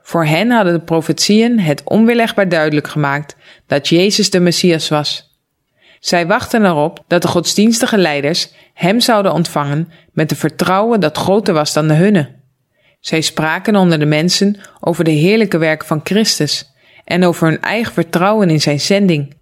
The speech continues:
Maar zij waren verbaasd en bitter teleurgesteld door het ongeloof, het diep gewortelde vooroordeel en de vijandigheid jegens Jezus aan de dag gelegd door de priesters en de rabbies. De eerste wonderen van Jezus maakten de discipelen sterk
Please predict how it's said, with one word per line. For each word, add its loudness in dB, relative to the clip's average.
Maar -2
zij 0
waren -2
verbaasd -2
en 0
bitter 0
teleurgesteld 0
door 2
het -4
ongeloof, 0
het -4
diep 0
gewortelde 0
vooroordeel 0
en 0
de 2
vijandigheid 2
jegens 0
Jezus 0
aan -4
de 0
dag -2
gelegd 0
door 2
de 0
priesters 0
en 2
de 4
rabbies. -4
De 0
eerste 0
wonderen 2
van 0
Jezus 0
maakten 0
de 2
discipelen 0
sterk -4